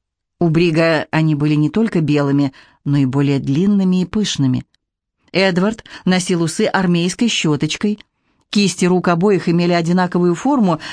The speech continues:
как и длинные пальцы, и довольно заметно вогнутые ногти. У Брига руки были испещрены возрастной пигментацией. У Эдварда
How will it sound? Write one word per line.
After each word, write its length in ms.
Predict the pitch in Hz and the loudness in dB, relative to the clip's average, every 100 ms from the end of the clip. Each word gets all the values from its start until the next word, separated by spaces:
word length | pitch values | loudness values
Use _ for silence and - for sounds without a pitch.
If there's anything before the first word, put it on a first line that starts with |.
| - | -4
как 160 | 190 202 | -2 0
и 40 | |
длинные 420 | 185 208 202 208 | 0 2 2 0
пальцы, 580 | 208 254 196 160 170 156 - - | 0 0 0 0 -2 -4 -6 -8
и 80 | - | -2
довольно 360 | 240 220 233 233 | 0 2 2 2
заметно 500 | 208 196 226 226 226 | 2 2 2 2 2
вогнутые 520 | 214 220 233 240 247 | 2 4 2 2 4
ногти. 680 | 220 208 196 185 196 185 - - _ _ _ _ _ - | 4 4 0 -2 0 0 -2 -16 _ _ _ _ _ -4
У 140 | 185 | -2
Брига 460 | 156 160 180 202 208 | 2 2 2 2 0
руки 260 | 202 202 | 0 0
были 300 | 185 202 - | 0 0 0
испещрены 540 | 180 202 - 175 180 202 | -4 -4 -4 0 2 2
возрастной 480 | 180 170 170 202 185 | 0 -2 0 0 0
пигментацией. 1040 | 190 185 202 196 190 156 - 160 147 135 _ _ _ _ _ | 0 2 2 2 0 -2 -2 0 0 -2 _ _ _ _ _
У 120 | - 147 | -4 0
Эдварда 600 | 196 208 208 175 170 | 0 0 0 2 0